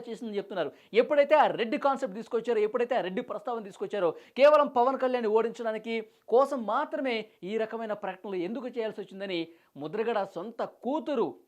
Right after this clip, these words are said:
క్రాంతి మాట్లాడిందంటే, ముద్రగడ మీద ఎంత నెగిటివ్ పరిస్థితి ఉందో కుటుంబంలో అర్థమవుతుంది. అలాగే కాపుల్లో కూడా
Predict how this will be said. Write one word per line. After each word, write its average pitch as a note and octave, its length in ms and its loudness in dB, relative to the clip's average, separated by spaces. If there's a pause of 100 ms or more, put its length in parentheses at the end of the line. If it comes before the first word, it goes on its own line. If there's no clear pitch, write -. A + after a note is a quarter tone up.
క్రాంతి A3 600 -4 (260)
మాట్లాడిందంటే, F3 920 -4
ముద్రగడ F3+ 320 -6
మీద G3+ 160 -6
ఎంత F#3 280 -2
నెగిటివ్ A3+ 500 -4
పరిస్థితి A3+ 260 -8
ఉందో G3+ 180 -6
కుటుంబంలో F3 540 -6 (160)
అర్థమవుతుంది. F#3 480 -6 (240)
అలాగే G#3+ 300 2
కాపుల్లో G#3+ 520 0
కూడా G3 300 0